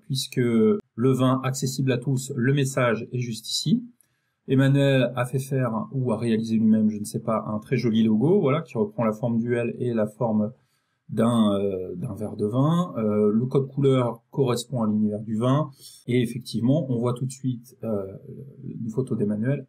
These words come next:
qui tient un verre de vin. Donc à ce niveau-là, voilà, c'est parfait, c'est très, très bien fait. La partie menu du blog est vraiment pas mal faite. Alors ce que je remarque dans un premier temps, c'est que c'est pas un blog WordPress,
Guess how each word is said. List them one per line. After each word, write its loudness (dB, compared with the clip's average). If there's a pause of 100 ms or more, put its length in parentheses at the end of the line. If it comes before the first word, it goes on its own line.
(160)
qui -20
tient 0
un -2
verre -2
de 0
vin. 0
Donc -4
à -6
ce -6
niveau-là, 2
voilà, -4
c'est -4
parfait, 0
c'est -8
très, -8
très -2
bien 0
fait. 2
La -2
partie -4
menu 0
du -4
blog 0 (140)
est -2
vraiment 2
pas 0
mal -2
faite. -14 (460)
Alors 0
ce -12
que 0
je 2
remarque 2
dans -2
un -2
premier 0
temps, -4
c'est -8
que 0
c'est -14
pas 0
un 0
blog 2
WordPress, -2